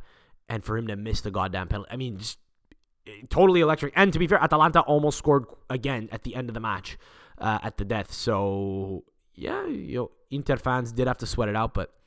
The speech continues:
yeah, well-deserved. Of course, this game had big ramifications on the top four race because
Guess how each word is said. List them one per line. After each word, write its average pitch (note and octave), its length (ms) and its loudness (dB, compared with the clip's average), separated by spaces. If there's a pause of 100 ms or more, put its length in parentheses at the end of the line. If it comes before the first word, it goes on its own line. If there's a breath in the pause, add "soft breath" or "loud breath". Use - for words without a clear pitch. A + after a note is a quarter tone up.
(460 soft breath)
yeah, A2 160 0
well-deserved. C3 640 4 (260 loud breath)
Of - 80 -6
course, F3+ 440 10 (120)
this D3+ 200 0
game E3+ 500 6
had B2+ 300 2
big C#3 140 0
ramifications A#2+ 720 -4
on G2 300 -4
the F#2+ 80 -6
top G#2+ 240 -4
four A2+ 140 -2
race F#2+ 180 -6
because G2 500 -10